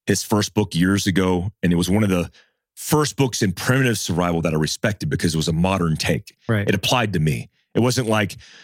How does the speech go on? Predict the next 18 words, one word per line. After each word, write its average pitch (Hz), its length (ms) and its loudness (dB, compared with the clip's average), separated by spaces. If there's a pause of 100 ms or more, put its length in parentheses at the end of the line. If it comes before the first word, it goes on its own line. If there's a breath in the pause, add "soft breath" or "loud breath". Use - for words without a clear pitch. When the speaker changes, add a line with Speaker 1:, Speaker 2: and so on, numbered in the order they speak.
(240 loud breath)
Speaker 1:
"Hey, 113 240 2
here's 127 380 2
a 120 60 0
way 113 160 2
to 101 40 0
start 92 220 -2
a - 20 -6
friction - 320 -2
fire." 65 360 -6 (280 soft breath)
Dude, 117 120 4
I, 110 180 0
I 110 60 -2
have 107 200 0
big 101 200 0
lighters. 67 480 -4
Speaker 2:
Right. 101 160 0 (120)
Speaker 1:
There's, 120 180 2
there's 120 260 2